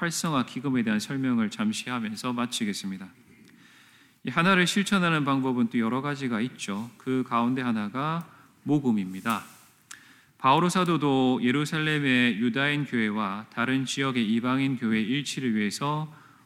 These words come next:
모금 운동을 벌리기도 했습니다. 우리는 디트로이트 대교구에 속해 있고 대교구의 수장은 대주교님이 되시죠. 그래서 오늘 강론 이야기처럼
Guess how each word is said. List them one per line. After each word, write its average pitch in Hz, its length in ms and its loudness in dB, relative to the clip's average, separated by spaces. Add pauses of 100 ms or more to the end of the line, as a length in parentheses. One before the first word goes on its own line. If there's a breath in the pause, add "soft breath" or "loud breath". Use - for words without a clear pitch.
모금 127 320 2
운동을 113 340 4
벌리기도 110 800 -2 (100)
했습니다. 92 520 -6 (1080 soft breath)
우리는 160 320 4
디트로이트 180 500 0
대교구에 143 580 0
속해 135 380 -2
있고 160 580 -2
대교구의 131 560 0
수장은 135 640 2
대주교님이 131 800 -2
되시죠. 120 480 -6 (400)
그래서 - 220 -14
오늘 120 240 4
강론 127 340 4
이야기처럼 123 720 2